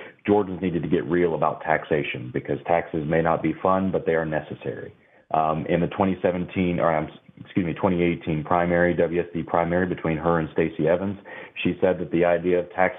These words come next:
cuts are a false idea. Um, she has been very open throughout her career in the state legislature that she was good with taxes as long as the taxes went to the programs that she was for. Um,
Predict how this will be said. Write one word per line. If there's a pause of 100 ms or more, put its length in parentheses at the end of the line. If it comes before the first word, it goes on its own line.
cuts (120)
are
a
false
idea. (540)
Um, (440)
she
has
been
very
open (460)
throughout
her
career
in
the
state
legislature
that
she
was
good
with
taxes
as
long
as
the
taxes (480)
went (440)
to
the
programs
that (280)
she (340)
was (100)
for. (580)
Um,